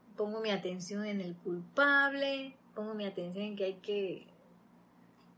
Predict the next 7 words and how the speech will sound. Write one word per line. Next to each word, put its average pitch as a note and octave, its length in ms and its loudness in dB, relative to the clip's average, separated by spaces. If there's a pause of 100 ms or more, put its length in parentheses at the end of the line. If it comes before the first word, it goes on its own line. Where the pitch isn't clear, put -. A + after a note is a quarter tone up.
(260)
darle, F#3+ 800 2
¿cómo A#3 180 0
es? D#4+ 160 2 (500)
Castigo D4 840 2
a B3 80 2
las G#3+ 200 2
personas. B3+ 580 -2